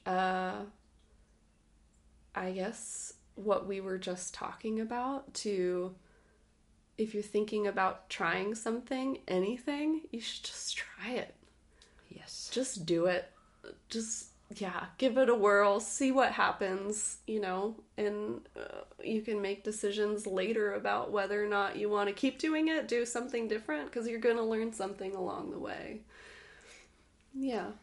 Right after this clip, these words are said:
Speaker 2: That's beautiful. Yeah, it's, it's actually a similar thing. Like, as climbing, right? People can plan all they want,
Speaker 1: Mm.
Speaker 2: but then they got to go. <laughs>
Speaker 1: Yeah.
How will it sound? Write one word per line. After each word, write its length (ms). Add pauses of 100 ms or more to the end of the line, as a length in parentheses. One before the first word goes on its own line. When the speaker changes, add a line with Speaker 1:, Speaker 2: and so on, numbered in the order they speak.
(100)
Speaker 2:
That's 240
beautiful. 640 (240)
Yeah, 360
it's, 300 (240)
it's 120
actually 260
a 40
similar 360
thing. 400
Like, 240 (260)
as 180
climbing, 520
right? 200
People 260
can 200
plan 460
all 200
they 140
want, 580 (260)
Speaker 1:
Mm. 300
Speaker 2:
but 140
then 300 (380)
they 100
got 340
to 300 (240)
go. 380 (140)
<laughs> 140
Speaker 1:
Yeah. 500